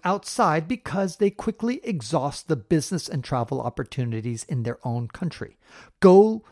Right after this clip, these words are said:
live in Belgium and see how fast you get bored. People who live in big countries can spend their whole lives there and not get bored. It's not that we're more stupid or have a bad education,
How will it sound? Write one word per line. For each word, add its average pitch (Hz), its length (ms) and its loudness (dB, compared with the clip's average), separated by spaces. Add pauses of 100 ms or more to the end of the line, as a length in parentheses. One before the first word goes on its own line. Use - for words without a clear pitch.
live 160 340 4
in 135 160 0
Belgium 127 600 -2 (280)
and 170 160 0
see 185 200 0
how 151 180 0
fast 107 400 -6
you 131 60 -8
get 110 240 -4
bored. 127 320 -2 (1400)
People 277 320 2
who 185 120 2
live 139 300 6
in 120 160 -4
big 240 280 2
countries 139 440 -6
can 240 160 -4
spend 285 340 -2
their 269 140 6
whole 254 280 4
lives 233 440 0
there 117 180 -2
and 110 80 -4
not 101 200 -8
get - 220 -12
bored. - 340 -10 (560)
It's - 260 -2
not 370 320 0
that 165 200 0
we're 113 240 -10
more 117 260 -8
stupid - 720 -2 (340)
or 143 180 2
have 117 280 -2
a 120 140 -6
bad 131 400 0
education, 127 680 -8